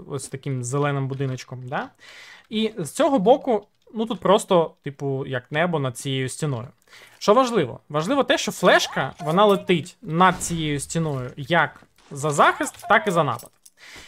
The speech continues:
І, м, кожна з цих флешок, да, от за захист вона взривається тут, за напад вона взривається тут, вона допомагає вам боротися за ось ці коти.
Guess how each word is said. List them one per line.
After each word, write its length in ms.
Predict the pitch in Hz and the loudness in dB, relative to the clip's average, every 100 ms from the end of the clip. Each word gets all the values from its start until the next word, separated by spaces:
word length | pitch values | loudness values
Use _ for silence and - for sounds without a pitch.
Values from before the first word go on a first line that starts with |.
| - - | -12 -4
І, 360 | 208 214 202 208 _ 349 | 0 0 0 -4 _ -8
м, 440 | 175 170 170 160 - | -6 -4 -2 -4 0
кожна 280 | 240 185 180 | 0 2 -2
з 80 | |
цих 160 | - 285 | -4 -6
флешок, 400 | 285 403 - 214 | -2 -2 -2 -2
да, 200 | 208 233 | 0 0
от 220 | 175 175 - | 0 -2 -2
за 120 | 143 | -4
захист 340 | 143 139 135 139 | -2 -4 -6 -8
вона 140 | 139 | -6
взривається 460 | 135 160 175 180 277 | -4 0 0 -2 -4
тут, 300 | 359 349 180 | 0 0 -2
за 120 | 156 | -2
напад 300 | 139 131 127 | -2 -4 -8
вона 140 | 135 | -8
взривається 440 | 139 160 170 170 220 | -6 -2 -2 -2 -6
тут, 300 | - 349 - - - - 151 | -2 -2 -4 -20 -20 -10 0
вона 300 | 165 254 294 | 4 4 4
допомагає 520 | 226 208 175 240 226 | 2 2 4 4 4
вам 320 | 151 208 226 | 6 4 6
боротися 520 | 175 160 214 220 170 | 4 4 2 0 -4
за 300 | 131 151 180 | 0 2 0
ось 160 | 170 - | -2 -6
ці 160 | - 113 | -8 -6
коти. 400 | - - 143 | -6 -4 -6